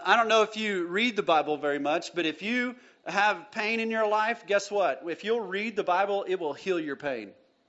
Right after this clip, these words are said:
I don't know if you have wrong thoughts or bad thoughts or sinful thoughts in your mind, but guess what? If you will read the Bible, the Bible, through the power of the Holy Spirit,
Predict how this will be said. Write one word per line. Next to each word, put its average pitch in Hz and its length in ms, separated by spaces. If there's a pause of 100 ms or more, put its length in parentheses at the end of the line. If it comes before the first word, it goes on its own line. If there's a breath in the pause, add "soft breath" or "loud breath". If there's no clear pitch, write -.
(760 soft breath)
I 202 60
don't 233 140
know 220 120
if 214 120
you 214 140
have 202 200
wrong 208 380
thoughts 214 480
or 180 80
bad 208 400
thoughts 220 420
or 147 220 (300 loud breath)
sinful 233 560
thoughts 220 380
in 208 100
your 202 120
mind, 208 320
but 185 160
guess 214 240
what? 196 320 (160 loud breath)
If 185 160
you 247 140
will 202 180
read 214 340
the 226 100
Bible, 220 540 (200 loud breath)
the 196 100
Bible, 190 680
through 214 180
the 185 80
power 254 580
of 208 180
the 208 100
Holy 214 200
Spirit, 208 520